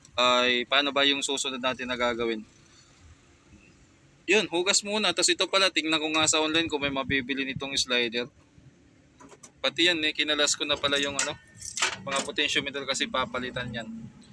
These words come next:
Medyo may mga kulang na talaga dito na pyesa, ayan. Okay. Mga boss, so binilad ko na yung ano, hinugasan ko na to, nilabhan ko na.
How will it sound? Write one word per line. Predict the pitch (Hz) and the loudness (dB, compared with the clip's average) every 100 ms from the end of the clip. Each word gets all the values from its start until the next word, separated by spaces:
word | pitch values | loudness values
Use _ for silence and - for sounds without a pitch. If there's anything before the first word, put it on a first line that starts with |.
| - - - - | -20 -20 -20 -2
Medyo | 165 185 180 202 196 190 185 | 2 2 4 4 6 4 4
may | 190 | 2
mga | 185 185 180 | 4 2 2
kulang | 185 180 180 | 2 4 4
na | 180 | 4
talaga | 180 170 170 | 2 4 4
dito | 170 175 | 4 4
na | 170 | 0
pyesa, | 160 170 170 165 139 | 4 4 6 4 4
ayan. | 131 131 123 - - - - - - - - - - - - - | 2 0 -4 -16 -20 -20 -20 -20 -20 -20 -20 -20 -20 -20 -20 -14
Okay. | 120 117 131 113 - - - - - - - - - - - - - - - - - - | -10 -6 -4 -6 -10 -18 -20 -20 -20 -20 -20 -20 -20 -20 -20 -20 -20 -20 -20 -20 -20 -18
Mga | - 170 | -4 -2
boss, | 165 214 185 | 4 6 8
so | 165 160 160 160 151 | 10 10 8 8 6
binilad | 165 175 185 - | 4 6 4 4
ko | 180 | 2
na | 175 | 4
yung | 175 | 4
ano, | 175 185 | 4 2
hinugasan | 196 202 226 226 226 | 2 6 6 8 6
ko | 233 | 4
na | 226 | 2
to, | 214 220 220 | 4 4 4
nilabhan | 185 170 165 175 170 | 2 2 4 2 2
ko | |
na. | 170 | 2